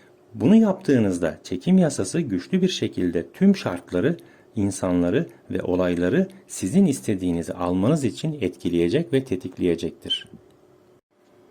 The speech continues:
Bir tatil rezervasyonu yaptığınızda,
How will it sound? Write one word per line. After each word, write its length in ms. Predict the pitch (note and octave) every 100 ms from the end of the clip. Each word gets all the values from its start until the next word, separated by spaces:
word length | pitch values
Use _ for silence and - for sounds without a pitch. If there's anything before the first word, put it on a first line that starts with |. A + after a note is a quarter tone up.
| _ _ - - - -
Bir 360 | A2+ F#3 F#3+ -
tatil 420 | C3 B2+ F#3 F3+
rezervasyonu 640 | C3 A#2+ A2+ A2+ - A2+
yaptığınızda, 800 | C3 G#2+ - - E2 D#2+ E2 D#2+